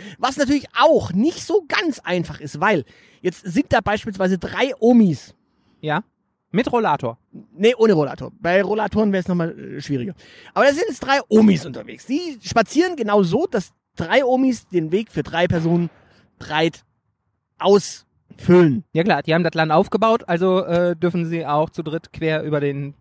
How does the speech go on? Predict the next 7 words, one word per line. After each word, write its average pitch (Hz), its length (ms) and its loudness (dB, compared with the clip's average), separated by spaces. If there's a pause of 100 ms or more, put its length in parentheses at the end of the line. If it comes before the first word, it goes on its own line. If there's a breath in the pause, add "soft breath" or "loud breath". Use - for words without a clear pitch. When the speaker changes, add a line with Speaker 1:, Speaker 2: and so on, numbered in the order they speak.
(120)
Speaker 2:
äh, 127 320 -8
Gehweg 117 420 -12
flanieren. 117 520 -10
Speaker 1:
So, 156 300 4 (400 soft breath)
jetzt - 340 -4
klingelst 339 480 0
du 220 220 -2